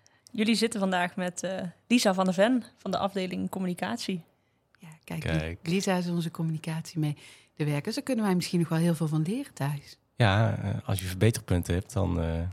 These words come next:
Speaker 2: Graag
Speaker 3: geef ze
Speaker 2: na
Speaker 3: aan,
Speaker 2: de
Speaker 3: hè?
Speaker 2: podcast.
Speaker 1: Na
Speaker 3: Ja,
Speaker 1: de
Speaker 3: precies.
Speaker 1: podcast,
Speaker 2: Na de
Speaker 1: ja.
Speaker 3: Precies.
Speaker 2: <laughs> Ehm, ja, we zitten hier natuurlijk om over jouw werk te praten. Maar kun jij iets vertellen over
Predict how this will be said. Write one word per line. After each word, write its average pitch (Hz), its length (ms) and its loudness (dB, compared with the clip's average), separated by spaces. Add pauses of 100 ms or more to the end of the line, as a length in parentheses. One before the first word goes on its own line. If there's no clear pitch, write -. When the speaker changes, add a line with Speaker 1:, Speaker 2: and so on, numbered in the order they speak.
(180)
Speaker 2:
Graag 170 220 4
Speaker 3:
geef - 180 10
ze 185 60 10
Speaker 2:
na - 140 10
Speaker 3:
aan, 135 60 10
Speaker 2:
de - 80 8
Speaker 3:
hè? 110 100 6
Speaker 2:
podcast. 165 400 4
Speaker 1:
Na 208 60 8
Speaker 3:
Ja, 214 60 10
Speaker 1:
de 214 60 6
Speaker 3:
precies. - 280 -2
Speaker 1:
podcast, 160 260 4
Speaker 2:
Na 170 80 0
de 185 60 4
Speaker 1:
ja. 175 60 4
Speaker 3:
Precies. 92 380 2
Speaker 2:
<laughs> - 100 -8 (540)
Ehm, 180 520 0 (960)
ja, 170 140 2
we 147 60 0
zitten 165 300 0
hier 160 100 2
natuurlijk 160 300 -2
om 165 60 2
over 160 140 -2
jouw 156 120 0
werk 170 280 -2
te - 100 -18
praten. 147 340 -4
Maar 170 100 0
kun 190 140 -2
jij 190 140 0
iets 185 180 -4
vertellen 180 500 -4
over 165 600 0